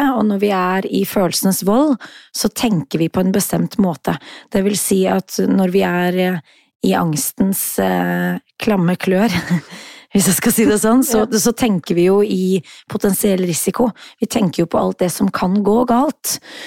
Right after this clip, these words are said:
Speaker 1: Og det er jo egentlig god overlevelse, for det hjelper oss til å se potensielle farer hvis vi tenker på at vi mennesker egentlig er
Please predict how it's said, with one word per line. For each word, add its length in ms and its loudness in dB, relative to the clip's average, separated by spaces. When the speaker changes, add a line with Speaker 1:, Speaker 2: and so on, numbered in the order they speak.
Speaker 1:
Og 100 0
det 140 2
er 220 2
jo 80 2
egentlig 720 2
god 320 2
overlevelse, 640 0
for 140 0
det 80 4
hjelper 560 0
oss 220 0
til 180 0
å 80 2
se 240 -2
potensielle 560 0
farer 400 0
hvis 180 -2
vi 60 2
tenker 320 -2
på 100 -2
at 140 0
vi 120 2
mennesker 440 0
egentlig 400 0
er 280 2